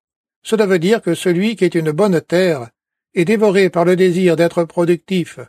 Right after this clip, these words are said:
de laisser Dieu produire par sa vie. Et même quand il y a échec, il y a un grand brisement parce que l'on désire voir Dieu à l'œuvre. Maintenant, remarquez une autre pensée.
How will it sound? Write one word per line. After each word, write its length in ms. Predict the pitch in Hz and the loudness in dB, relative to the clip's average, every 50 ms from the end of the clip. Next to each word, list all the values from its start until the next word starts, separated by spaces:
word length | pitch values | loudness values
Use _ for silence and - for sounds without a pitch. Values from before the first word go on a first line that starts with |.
| _ _ _ _ _ _ _ _ - | _ _ _ _ _ _ _ _ -2
de 60 | 185 | -2
laisser 300 | 190 220 220 - 220 208 | 0 0 0 0 0 0
Dieu 220 | 185 170 208 208 185 | 2 2 2 0 0
produire 480 | - - 202 202 175 190 190 180 165 | 0 -2 0 0 2 2 0 0 0
par 160 | - 175 151 - | 0 -4 -4 -4
sa 200 | - 180 170 165 | -2 -2 -2 0
vie. 260 | 156 165 165 127 - _ _ _ _ _ _ _ _ _ _ _ - | 0 -2 -6 -6 -8 _ _ _ _ _ _ _ _ _ _ _ -6
Et 100 | 196 180 | -2 0
même 260 | 175 214 240 240 202 | 2 2 2 0 0
quand 220 | 180 - 185 180 - | -2 -2 -2 0 0
il 120 | 185 175 | 0 2
y 80 | 175 175 | 2 2
a 60 | 170 | 2
échec, 480 | 160 139 - - 170 151 127 - - 127 - _ _ _ _ _ _ _ _ _ _ - | 0 -2 -4 -4 -4 -4 -4 -6 -14 -20 -20 _ _ _ _ _ _ _ _ _ _ -4
il 140 | 196 196 | -2 0
y 60 | 202 208 | 0 0
a 60 | 202 | 0
un 80 | 190 | 0
grand 240 | 160 170 196 202 190 | 0 0 0 0 -2
brisement 560 | 160 147 185 190 180 160 202 208 208 196 165 | -2 0 0 0 0 0 0 0 0 0 -2
parce 200 | - - 175 170 | 0 -2 -2 -2
que 80 | - 208 | 0 0
l'on 120 | 190 202 202 | 0 0 2
désire 380 | 190 196 190 165 202 196 180 | 2 2 2 2 0 0 0
voir 260 | 160 180 190 185 156 147 | 0 0 0 0 0 -2
Dieu 180 | 147 175 180 | 0 0 2
à 60 | 175 | 2
l'œuvre. 460 | 170 180 185 170 147 123 117 110 110 - _ _ _ _ _ _ _ _ _ _ _ _ _ | 2 2 2 0 0 -2 -6 -12 -16 -18 _ _ _ _ _ _ _ _ _ _ _ _ _
Maintenant, 460 | - 185 180 - 170 165 190 226 233 | -4 -4 -2 0 0 0 0 0 0
remarquez 480 | 180 180 180 175 170 160 - - 220 220 | 0 0 0 0 0 -2 -2 -4 -2 0
une 120 | 190 180 | 0 2
autre 260 | 202 214 - - 202 185 | 2 0 0 -2 -4 -4
pensée. 540 | - 208 208 202 - - 240 233 185 - | -4 -4 -4 -4 -6 -6 -6 -6 -6 -8